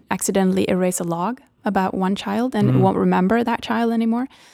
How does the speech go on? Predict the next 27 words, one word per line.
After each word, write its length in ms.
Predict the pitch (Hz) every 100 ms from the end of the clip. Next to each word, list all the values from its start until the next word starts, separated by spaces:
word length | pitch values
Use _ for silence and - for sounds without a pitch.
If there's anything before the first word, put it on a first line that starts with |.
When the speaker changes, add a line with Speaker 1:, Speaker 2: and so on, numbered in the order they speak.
| - - _ -
Speaker 1:
That's 460 | 220 254 - - -
a 60 | 202
big 340 | 247 240 -
issue 380 | 240 - 202 185
that 220 | 185 185
I 80 | 185
think 340 | - 202 190
we're 120 | - 214
gonna 200 | 214 202
be 160 | 190
seeing 300 | 180 202 190
a 40 | 180
lot 160 | 185 -
more 220 | 190 202
of, 180 | 214 208 _ -
honestly. 560 | 226 214 - 208 - -
Speaker 2:
So 100 | 170
just 180 | 196
backtracking 480 | 226 202 - 180 160
from 120 | -
the 100 | 135
ethics 300 | 127 - 143
for 140 | - 127
a 20 |
second, 500 | - 151 - 120 104
I 60 | 107
mean, 260 | 117 131